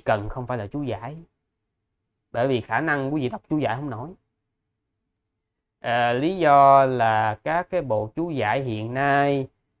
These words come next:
rất hiếm có bộ, ờ, nào được dịch. Hiếm lắm, hiếm chú giải được dịch. Ừm, nó giống như là, ờm, cả, ờ, chú giải nó, nó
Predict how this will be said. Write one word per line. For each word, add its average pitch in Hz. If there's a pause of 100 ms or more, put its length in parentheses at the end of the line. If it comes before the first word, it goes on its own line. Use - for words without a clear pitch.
(120)
rất 151 (180)
hiếm 196
có 156
bộ, 113
ờ, 113
nào 113
được 113
dịch. 120 (520)
Hiếm 226
lắm, 311 (180)
hiếm 208
chú 214
giải 127
được 131
dịch. 127 (1300)
Ừm, 127
nó 151
giống 185
như 147
là, 120 (800)
ờm, 113
cả, 120
ờ, 135 (480)
chú 160
giải 139
nó, 156
nó 151